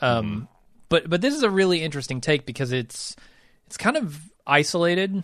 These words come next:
Speaker 1: It's in a single room for the most part. Um, certainly in a single building.
Speaker 2: It's super low budget, but doesn't look at it because
Speaker 1: No, it
Speaker 2: doesn't look
Speaker 1: looks
Speaker 2: like it
Speaker 1: beautiful.
Speaker 2: because
Speaker 1: Like
Speaker 2: of the way, the reason it's low budget is it's essentially one giant. It was made.
Speaker 1: Yeah, it's a bottle movie.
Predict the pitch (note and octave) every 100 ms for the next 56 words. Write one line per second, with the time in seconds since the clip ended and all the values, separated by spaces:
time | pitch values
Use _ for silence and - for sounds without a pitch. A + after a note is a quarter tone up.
0 | - B2 C3 B2 - C#3 C3 B2+ C3+ C#3+
1 | D3 D3 - D3 C#3 C#3+ D3 - D3 D3
2 | C#3+ - - _ C3 A2+ A2+ G#2+ G#2 _
3 | - D#3 C3 A#2+ - B2+ A2 G2+ G#2+ A2+
4 | G#2+ G2+ G2+ _ - _ _ _ - -
5 | C3+ C3 - G3 C#4+ G3+ A2+ F2+ C3 A#2+
6 | F2+ F#2 A2+ F2 F2+ C3+ F2+ D#2+ D#2+ -
7 | F#2 A2+ F#2+ F#2 - C#3+ C#3+ C3 C3+ -
8 | G3+ G#2+ F#2+ F#2+ A2+ F#2+ F#2 F3+ A#2+ G#2
9 | B2 - D3 C3+ C3 A#2+ A#2 A2 A2+ A2
10 | B2 - A2+ A2+ A#2 E3+ D3+ B2 B2 B2
11 | G#2+ C3 D#3 G#2 G2 G#2 G#2+ F#2+ C3 C3+
12 | A2 G2+ G2 G2+ G#2+ G#2+ G2 G#2 G2 G2
13 | G2 - F#3 E3+ F3+ E3+ D3+ _ _ -
14 | G#2+ G2 A2+ A2+ G#2 F#2 F2+ F2+